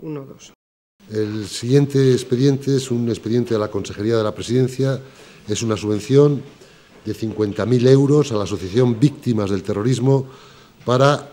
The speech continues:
Speaker 2: ayudar a sufragar los gastos, eh, corrientes derivados del funcio-, del funcionamiento correspondiente al ejercicio dos mil once. También, y no lo tienen ustedes ahí,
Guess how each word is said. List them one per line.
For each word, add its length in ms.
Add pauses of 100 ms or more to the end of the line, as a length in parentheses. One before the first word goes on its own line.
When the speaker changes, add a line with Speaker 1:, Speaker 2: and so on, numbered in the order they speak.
(160)
Speaker 2:
ayudar 540
a 60
sufragar 500
los 240
gastos, 600 (600)
eh, 240
corrientes 640
derivados 520
del 300
funcio-, 400 (240)
del 160
funcionamiento 840 (720)
correspondiente 920
al 220
ejercicio 800
dos 180
mil 160
once. 400 (340)
También, 420
y 60
no 80
lo 80
tienen 240
ustedes 300
ahí, 340